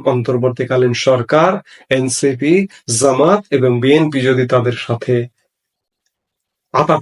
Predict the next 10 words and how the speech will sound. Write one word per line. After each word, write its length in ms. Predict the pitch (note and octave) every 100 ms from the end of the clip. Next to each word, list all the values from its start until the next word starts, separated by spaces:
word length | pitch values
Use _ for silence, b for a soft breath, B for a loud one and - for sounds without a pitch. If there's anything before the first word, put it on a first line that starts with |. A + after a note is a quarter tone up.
| -
করে 160 | C#3 B2
চলে, 320 | D#3+ E3+ B3 D4+ - _ _ _
তাহলে 240 | B2+ A2 B2+
বিএনপি। 500 | A#2 A2 A2 A#2 - - _ _ _ _ _ _ -
আমরা 180 | C#3 D3+
সেই 260 | - F#3 F3
দিনগুলো 480 | D#3 D3+ C#3 C#3+ C#3+
দেখবার 440 | B2+ C#3 A2 B2+ A2 - _ _ C#3
অপেক্ষায় 540 | C3 B2+ - B2 A#2+
আছি। 360 | B2+ A2+ -